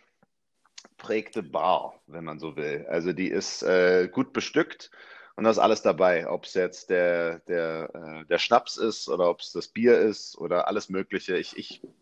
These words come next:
ich ho-, äh, hoffe, dass man da was findet und ich denke mal,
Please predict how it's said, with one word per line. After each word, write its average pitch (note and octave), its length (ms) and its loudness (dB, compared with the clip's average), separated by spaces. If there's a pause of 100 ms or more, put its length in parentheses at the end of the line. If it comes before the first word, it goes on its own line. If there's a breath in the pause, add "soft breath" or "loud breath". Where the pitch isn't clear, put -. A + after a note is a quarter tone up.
ich - 320 -10
ho-, - 120 0
äh, G2+ 400 4
hoffe, B2 240 2
dass G#2 160 0
man G#2 140 2
da G2 180 4
was F#2+ 160 -2
findet G#2+ 440 -2
und F#2+ 260 -2
ich - 160 -14
denke G#2+ 220 0
mal, G2+ 220 2